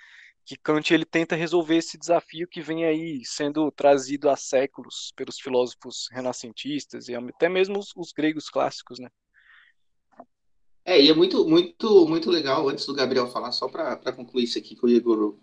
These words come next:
Speaker 2: comple-, é, falou, só pra não, não perder aqui o raciocínio, é, que exatamente, é, nós sempre estamos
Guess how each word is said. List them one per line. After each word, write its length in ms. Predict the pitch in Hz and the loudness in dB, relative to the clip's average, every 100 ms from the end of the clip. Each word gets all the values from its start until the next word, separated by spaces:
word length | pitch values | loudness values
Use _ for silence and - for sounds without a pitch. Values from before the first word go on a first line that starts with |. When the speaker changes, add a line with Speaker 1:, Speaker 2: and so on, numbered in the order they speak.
| _ | _
Speaker 2:
comple-, 380 | - 117 107 107 - - | -6 -4 -2 -4 -6 -2
é, 200 | - 104 | 0 0
falou, 400 | - 123 117 127 | 4 6 6 4
só 180 | - 117 | 2 -2
pra 240 | - 127 | 0 -2
não, 140 | 123 110 113 | -2 -4 -4
não 160 | 113 | 2
perder 320 | 123 120 123 113 | 6 8 8 6
aqui 160 | 113 | 4
o 60 | 110 | 0
raciocínio, 640 | 117 135 - 180 135 - - - - - - - | -2 0 6 6 6 2 -8 -10 -8 -10 -12 4
é, 560 | 139 139 135 131 127 - | 8 10 10 6 2 0
que 100 | 196 | 0
exatamente, 1040 | 220 254 220 208 240 269 247 226 170 - | 0 -4 -6 -6 -6 -8 -4 -2 -2 -4
é, 640 | 151 147 139 135 123 113 - | -6 -4 -2 -2 -4 -6 -8
nós 380 | 156 170 185 - | -8 -6 -6 -6
sempre 720 | - 226 247 - 240 214 - | -6 -6 -6 -8 -8 -8 -8
estamos 960 | - 196 196 202 180 139 - - - | -10 -8 -10 -6 -6 -6 -10 -14 -18